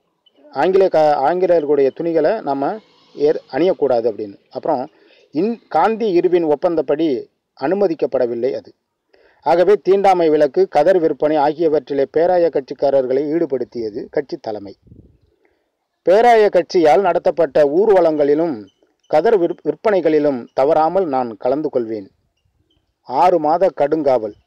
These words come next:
முப்பது ஒன்பது ஆயிரத்தி தொள்ளாயிரத்தி முப்பத்தி ரெண்டுல தமிழா துள்ளி எழு என்னும் தலைப்புடைய துண்டறிக்கை ஒன்றை கடற்கரையில் குழுமியிருந்த மக்களிடையே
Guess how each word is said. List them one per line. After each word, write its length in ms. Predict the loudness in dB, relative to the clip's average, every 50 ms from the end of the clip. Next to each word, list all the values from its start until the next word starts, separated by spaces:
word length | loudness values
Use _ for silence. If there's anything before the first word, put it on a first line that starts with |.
| _ _ _ _ _ _ _ _ _ _ _ _ _ _ _ _ _ _ _ _ _ _ _ _ _ _ _
முப்பது 340 | -6 -6 0 _ 2 4 4
ஒன்பது 320 | 4 2 2 2 2 2 2 2
ஆயிரத்தி 440 | 2 2 4 4 2 2 2 0 0
தொள்ளாயிரத்தி 520 | 0 2 2 4 2 2 2 0 -2 -4
முப்பத்தி 440 | -4 -4 -6 -4 _ -4 -2 0 0
ரெண்டுல 380 | 0 0 0 -2 -2 -4 -2 0 0 0 0 -2 -4 -8 _ _ _ _ _ _ _ _ -2
தமிழா 380 | -2 0 2 2 2 2 0 0 -2 -6 -10 _ _ _ _ _ _ -6
துள்ளி 300 | -6 -6 -4 -6 -4 -2 0
எழு 280 | 0 0 0 -2 -4 -4 -6 -10 _ _ _ _ _ -2
என்னும் 320 | -2 0 0 -2 -4 -4
தலைப்புடைய 640 | -2 0 0 0 0 -2 0 0 0 2 2 0 0 -2
துண்டறிக்கை 560 | -4 -6 -4 -2 0 0 0 0 -2 -2 -4 -2
ஒன்றை 320 | -2 -2 -2 -2 -2 -2 -2 -4 -6 -8 -6
கடற்கரையில் 720 | -6 -2 -2 -2 -4 -2 -2 -2 -2 0 -2 -2 -4 -6 -6
குழுமியிருந்த 560 | -6 -4 -4 -4 -2 -4 -2 -2 -2 -4 -4 -6
மக்களிடையே 680 | -6 -6 -6 -4 -4 -4 -2 0 -2 -2 -2 -2 -4